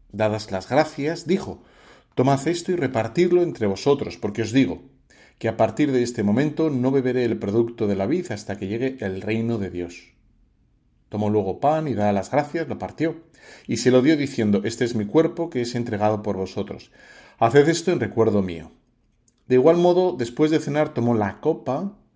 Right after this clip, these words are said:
diciendo, "Esta copa es la nueva alianza en mi sangre, que es derramada por vosotros". Bueno, como este eres un hombre espabilado, una mujer espabilada, te has dado cuenta, ¿no?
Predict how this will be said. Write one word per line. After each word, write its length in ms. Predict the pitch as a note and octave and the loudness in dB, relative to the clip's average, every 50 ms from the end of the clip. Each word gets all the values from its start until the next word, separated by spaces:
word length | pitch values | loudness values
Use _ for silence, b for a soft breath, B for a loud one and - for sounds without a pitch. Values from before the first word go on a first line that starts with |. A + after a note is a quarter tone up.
| _ _ _ | _ _ _
diciendo, 600 | - G#2+ G#2 - A#2 A#2 A2 G#2 G2 G2 F2 - b b b b b b b b b b b - | -6 -6 -4 2 2 4 4 4 2 0 -2 -6 b b b b b b b b b b b -2
"Esta 300 | C#3 C3+ C3+ D3+ C#3 C3+ | -2 0 2 0 0 0
copa 360 | - E3 E3+ - E3+ E3+ F3 | 0 -2 -2 -2 -2 -2 -2
es 280 | - C#3+ D3+ D3 - - | -2 -2 -2 -2 -4 -4
la 140 | A2 G#2+ G#2+ | -2 -2 0
nueva 280 | A2 B2 C3 B2+ B2+ | 0 0 2 2 2
alianza 600 | A#2 A2+ A#2+ B2+ C#3 D3 C#3+ - - E3 D#3+ D#3+ - | 2 2 2 2 2 0 -4 -6 -8 -8 -8 -8 -8
en 160 | - A#2 G2+ G2 | -6 -4 -4 -4
mi 100 | G2 F#2+ | -4 -4
sangre, 520 | - C3 C#3 C#3 C#3+ D3+ D3+ D#3 D#3 D#3 b b b b b b b | -4 -4 -4 -2 -2 -4 -4 -4 -6 -8 b b b b b b b
que 160 | - - A#2+ | 2 6 6
es 100 | C3+ C3 | 8 8
derramada 480 | C3 C#3 A#2 B2 A#2+ A#2+ A#2 A#2 A#2 G#2+ | 8 8 6 6 6 6 6 6 4 4
por 160 | - G#2 G2 | 2 -2 -2
vosotros". 480 | F2 F2+ - - - - - - - - - - _ _ _ _ _ _ _ _ _ _ - - | -2 -6 -8 -8 -8 -10 -10 -14 -20 -20 -20 -20 _ _ _ _ _ _ _ _ _ _ -16 -8
Bueno, 300 | - G2 F#2 E2+ D#2 - | -4 -4 -4 -4 -6 -8
como 180 | - F#2+ F#2 | -8 -6 -6
este 280 | F2+ - - F#2+ F#2 F#2 | -6 -4 -4 -2 0 0
eres 220 | F#2+ G2 F#2+ - | -2 -2 -4 -2
un 160 | A2 G#2 G#2 G#2 | 0 2 4 4
hombre 240 | G2+ G2+ G2+ G2+ | 4 4 2 0
espabilado, 360 | F#2+ - - F#2+ F#2+ G2 G2 G2 | -2 -6 -4 -2 0 0 0 0
una 100 | G2+ G2+ | 0 -2
mujer 260 | G2+ G2+ - G#2 G2+ | -2 -4 -4 -4 -4
espabilada, 680 | F#2+ - - - G#2+ G#2 G2+ G2 G2+ G2+ G2+ G2+ G2+ | -4 -2 0 0 0 2 2 2 2 2 2 2 2
te 80 | G#2 G2+ | 0 -4
has 80 | G2 F2+ | -2 -2
dado 160 | G2+ F#2 - | -2 -2 0
cuenta, 420 | - G#2 G2+ F#2+ F2+ - - - - | 2 2 2 2 -2 -6 -12 -14 -8
¿no? 240 | A2 C3 D#3+ F#3+ - | -6 -6 -6 -6 -10